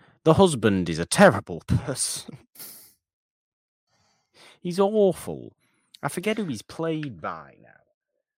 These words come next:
Um, but he is truly a, an awful kind of, I don't know. I don't know what the right <laughs> word is to use.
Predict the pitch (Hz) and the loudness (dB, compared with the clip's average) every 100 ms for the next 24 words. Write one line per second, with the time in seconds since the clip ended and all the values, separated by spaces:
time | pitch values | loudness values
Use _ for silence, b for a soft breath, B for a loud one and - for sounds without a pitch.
0 | _ 98 92 87 78 110 139 147 - - | _ -16 -12 -12 -14 -10 -4 -4 -4 -6
1 | - 180 180 120 87 92 87 - - _ | 0 2 4 2 2 0 -2 -4 -12 _
2 | _ _ _ _ _ _ 107 110 127 139 | _ _ _ _ _ _ -2 2 4 2
3 | 117 92 80 - 85 78 69 69 - - | 0 -4 -6 -4 -4 -6 -8 -14 -18 -20
4 | _ _ _ _ _ _ - b b b | _ _ _ _ _ _ -20 b b b
5 | b b _ _ _ _ _ _ _ _ | b b _ _ _ _ _ _ _ _
6 | - _ _ _ _ - 170 262 285 - | -20 _ _ _ _ -6 0 4 4 4
7 | 113 113 - b b 190 294 254 175 139 | 4 4 0 b b 4 6 6 6 4
8 | 107 104 - 80 78 - - - 135 - | 4 0 -2 -8 -8 -8 -6 -6 -6 -10
9 | - 139 - - - - - - 98 135 | -14 -8 -8 -8 -10 -12 -16 -16 -14 -14
10 | 85 85 | -14 -14